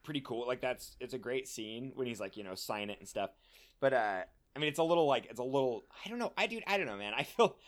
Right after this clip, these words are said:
I feel bad 'cause I'm like, I don't wanna, like, I'm not <sighs> shitting on the performers. It's just not my movie. That I can, like, that is, like, that's the last thing to take from it is, like,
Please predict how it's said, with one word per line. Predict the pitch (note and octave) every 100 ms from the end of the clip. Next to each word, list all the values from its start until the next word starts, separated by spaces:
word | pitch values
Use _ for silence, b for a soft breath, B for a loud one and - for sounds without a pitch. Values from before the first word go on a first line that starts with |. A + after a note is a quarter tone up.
| b b
I |
feel | G3 A#3
bad | A#3 G#3+
'cause | F#3
I'm | F3
like, | F3 E3
I | F3+
don't | G#3+ G#3
wanna, | D3+ E3 F3+
like, | C3+ G#2+ - _ _ _ _ _
I'm | D3+
not | F#3+ G3 - -
<sighs> | - -
shitting | - - D#3+ D#3
on | C#3 B2 G#2+ - _ - - - F#2+
the | B2 A#2
performers. | - B2+ F#3 G#3+ C3
It's | A#2+ -
just | E3 D#3+ -
not | A2 G#2 F#2 _
my | E2+ E2 F#2
movie. | B2 D3+ E2+ F2+
That | G2+
I | C3
can, | C3 A#2+ - _ _ -
like, | B2
that | C#3+ D3 C#3+
is, | C#3
like, | C3+ A#2+ -
that's | D3 D#3+
the | F#3
last | D3 D#3 E3+ -
thing | F3
to |
take | D3+ D3 C#3
from | D#3+
it | E3+
is, | C3+
like, | A#2+